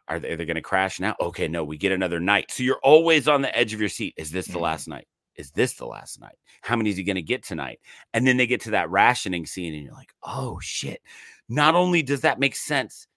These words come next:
Speaker 1: character-wise, that's also just a great plot device to keep
Speaker 2: Right.
Speaker 1: this thing going, because the very first version of him that we get when he can kinda just barely crawl across the deck, yeah, that guy's not taking out everybody in one night.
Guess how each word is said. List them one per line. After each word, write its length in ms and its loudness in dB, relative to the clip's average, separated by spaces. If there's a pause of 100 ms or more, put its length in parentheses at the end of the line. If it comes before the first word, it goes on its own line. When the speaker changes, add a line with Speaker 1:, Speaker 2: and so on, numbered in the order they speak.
(180)
Speaker 1:
character-wise, 960 -4 (360)
that's 200 0
also 260 0
just 260 -4
a 40 -2
great 480 -2
plot 360 -2
device 560 -2
to 140 -2
keep 120 -6
Speaker 2:
Right. 260 6
Speaker 1:
this 180 -4
thing 280 -2
going, 400 0 (400)
because 420 0 (440)
the 120 4
very 360 6
first 420 -2
version 480 0
of 180 -4
him 160 -4
that 120 -4
we 120 -8
get 340 -2
when 140 -2
he 140 -4
can 200 -10
kinda 320 -4
just 240 -12
barely 360 -2
crawl 400 2
across 360 -4
the 100 -8
deck, 300 -4
yeah, 120 -4
that 280 2
guy's 220 2
not 180 -4
taking 320 -2
out 160 0
everybody 460 -6
in 100 -10
one 220 -10
night. 320 -12